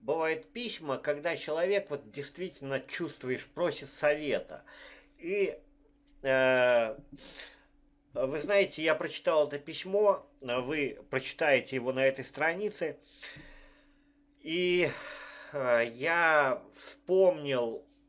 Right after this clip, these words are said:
как в две тысячи девятом году сначала были пырканья, то есть два года, э, н-, никакого изучения, а потом было полгода изучения, якобы изучение Лутца, на котором зас-, засыпал,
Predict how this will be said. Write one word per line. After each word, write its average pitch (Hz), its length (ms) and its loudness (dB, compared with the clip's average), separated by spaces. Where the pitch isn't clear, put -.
как 139 220 0
в 123 60 -16
две 151 100 -6
тысячи 170 320 -8
девятом 143 440 -2
году 147 640 0
сначала 143 460 0
были 135 240 -2
пырканья, 139 680 -4
то 156 160 -2
есть 131 180 -4
два 151 240 4
года, 147 520 2
э, 131 260 -6
н-, 143 460 -10
никакого 160 560 -2
изучения, 156 580 -4
а 151 60 4
потом 170 400 0
было 175 200 4
полгода 170 680 2
изучения, 160 760 -4
якобы 185 640 4
изучение 196 540 4
Лутца, 185 440 4
на 180 120 -2
котором 180 360 0
зас-, 165 360 -4
засыпал, 151 720 2